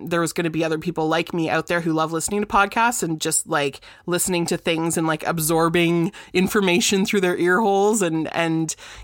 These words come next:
you know, using it to sort of tune out to, like, monotonous jobs at work or, like, whatever it might be. And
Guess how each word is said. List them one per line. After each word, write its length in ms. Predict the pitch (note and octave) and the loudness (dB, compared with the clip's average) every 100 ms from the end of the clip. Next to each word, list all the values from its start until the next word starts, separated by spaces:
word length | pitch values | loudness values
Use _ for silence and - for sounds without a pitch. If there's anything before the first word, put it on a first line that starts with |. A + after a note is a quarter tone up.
| - | -2
you 100 | F3 | 2
know, 80 | |
using 380 | E3 E3 F3 F3 | 2 0 0 0
it 80 | D#3+ | -2
to 80 | E3 | -2
sort 200 | - D#3+ | 0 0
of 120 | D#3+ | 0
tune 240 | - E3+ | 0 0
out 240 | D#3 D#3+ - | 2 0 -2
to, 100 | E3+ | 0
like, 480 | D#3+ D#3 D3 - - | 2 0 -2 -8 -4
monotonous 500 | E3 D#3+ D#3 D#3 - - F3+ | 0 2 0 -2 -6 -10 -6
jobs 260 | D#3 D3+ | -2 -2
at 100 | D#3+ | -2
work 400 | A#3+ C4 B3 A#3+ | 2 4 4 2
or, 80 | F3 | 0
like, 180 | D#3+ D3+ | 0 0
whatever 280 | E3+ D#3+ E3+ | 0 0 0
it 80 | C3+ | -2
might 200 | D#3+ D#3+ | -4 -2
be. 300 | E3+ E3+ - | -2 -2 -2
And 280 | D#3+ D#3+ | -2 -2